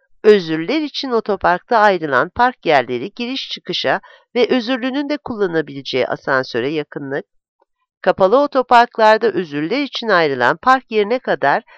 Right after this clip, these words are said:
kolon, duvar ve tavana asılı özürlü yönlendirme okları, şekil otuz dokuz, el kitabı, şekil üç kırk. Yüksekliği düz ayak,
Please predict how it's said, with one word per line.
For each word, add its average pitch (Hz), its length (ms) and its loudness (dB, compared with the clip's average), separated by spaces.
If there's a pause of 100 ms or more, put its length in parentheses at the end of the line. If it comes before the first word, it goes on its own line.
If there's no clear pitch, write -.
(160)
kolon, 202 440 4 (280)
duvar 220 380 6
ve 277 100 -4
tavana 196 480 2
asılı 185 340 -4
özürlü 143 440 -4
yönlendirme 151 800 0
okları, 120 580 -4 (360)
şekil 180 460 -12 (100)
otuz 127 400 -12
dokuz, 185 440 -12
el 190 160 -8
kitabı, 156 440 -10
şekil 160 400 -14 (140)
üç - 300 -16
kırk. 107 240 -10 (800)
Yüksekliği 285 800 -6 (200)
düz 202 180 -8
ayak, 135 300 -2